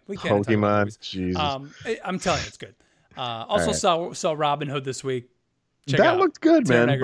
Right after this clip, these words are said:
Speaker 1: Egerton. Yes, I liked it.
Speaker 2: trailer-wise, that looked good.
Speaker 1: Yep. We watched
Speaker 2: Who
Speaker 1: it
Speaker 2: was,
Speaker 1: on
Speaker 2: who played him? He
Speaker 1: Taron
Speaker 2: played
Speaker 1: Egerton. He's the one that played, uh,
Speaker 2: Who's that?
Speaker 1: Elton John in, uh,
Speaker 2: Oh,
Speaker 1: Rocket
Speaker 2: really?
Speaker 1: Man.
Speaker 2: That was
Speaker 1: And he does
Speaker 2: him?
Speaker 1: the voice of the, uh,
Speaker 2: Really?
Speaker 1: gorilla in Sing.
Speaker 2: Yes.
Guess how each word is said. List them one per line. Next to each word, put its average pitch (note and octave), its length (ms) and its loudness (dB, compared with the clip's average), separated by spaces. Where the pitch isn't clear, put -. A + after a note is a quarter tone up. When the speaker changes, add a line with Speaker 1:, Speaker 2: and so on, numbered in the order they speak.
Speaker 1:
Egerton. G#2+ 200 -12
Yes, A2 260 -12
I C#3 60 -12
liked A#2 280 -12
it. A2+ 60 -18
Speaker 2:
trailer-wise, E3 560 2
that D3 140 4
looked D3 220 -2
good. F#2+ 320 2
Speaker 1:
Yep. A#2 180 -14
We D3+ 120 -8
watched D#3 200 2
Speaker 2:
Who A3+ 60 6
Speaker 1:
it A3+ 40 4
Speaker 2:
was, B2+ 180 4
Speaker 1:
on C#3+ 60 0
Speaker 2:
who F3+ 80 4
played G3+ 260 2
him? G#3+ 240 2
He - 60 -4
Speaker 1:
Taron D#3 60 0
Speaker 2:
played C#3 140 4
Speaker 1:
Egerton. D#3+ 400 -4
He's D3 140 -8
the C3+ 80 -8
one B2+ 140 -6
that A#2+ 60 -10
played, B2+ 280 -6
uh, A#2+ 160 -4
Speaker 2:
Who's A#2 100 -4
that? A#2+ 80 -10
Speaker 1:
Elton B2+ 200 -10
John B2+ 400 -6
in, A2 220 -12
uh, A2 300 -12
Speaker 2:
Oh, F#3+ 280 4
Speaker 1:
Rocket C#3+ 160 6
Speaker 2:
really? F#4 280 6
Speaker 1:
Man. - 100 -2
Speaker 2:
That A2 100 4
was B2 120 2
Speaker 1:
And D#3+ 80 0
he - 20 4
does E3+ 100 4
Speaker 2:
him? - 20 -4
Speaker 1:
the D#3 60 -6
voice E3+ 320 0
of D#3 60 -8
the, D3 100 -2
uh, C3 600 -2
Speaker 2:
Really? C#3+ 100 -10
Speaker 1:
gorilla D#3+ 360 -2
in C#3 80 -10
Sing. E3 360 -8
Speaker 2:
Yes. C3 560 0